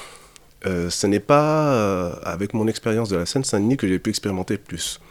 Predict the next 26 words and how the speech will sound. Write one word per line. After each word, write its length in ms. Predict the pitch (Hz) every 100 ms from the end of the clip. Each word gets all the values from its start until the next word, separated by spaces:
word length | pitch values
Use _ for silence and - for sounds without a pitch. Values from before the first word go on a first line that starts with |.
| - - - -
J'ai 160 | 80 104
fait 140 | 135
des 100 | 131
choses 300 | 123 151 131
avec, 340 | 98 98 92 90
euh, 680 | 85 80 80 80 78 76 73
des 240 | 90 85
archéologues 300 | - 98 98
du 100 | 87
département, 680 | 87 - - 85 104 131 123
euh, 60 | 90
qui, 120 | - 90 87
qui 80 |
étaient 140 | 87 87
très 160 | -
intéressantes. 440 | 107 98 92 - 156
Par 140 | 85
exemple, 360 | 85 98 113 95
euh, 160 | 85 82 - - - - - - -
on 120 | 80
a 80 | 80
travaillé 500 | - 92 85 90 113
avec, 380 | 95 92 82 -
euh, 200 | 90 87
des 160 | 82 87
Sikhs 420 | - 185 -